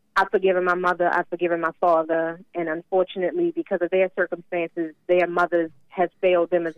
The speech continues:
well. So I understand and I see where they lack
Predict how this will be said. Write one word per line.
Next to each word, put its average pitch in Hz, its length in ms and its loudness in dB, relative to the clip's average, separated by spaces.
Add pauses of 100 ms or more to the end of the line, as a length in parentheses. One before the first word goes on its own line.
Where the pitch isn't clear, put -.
well. 160 340 4
So 165 160 2
I 156 340 2
understand 190 580 -2
and 175 120 -4
I 170 80 -6 (180)
see 190 400 -6 (540)
where 185 280 4
they 185 200 2
lack 175 340 2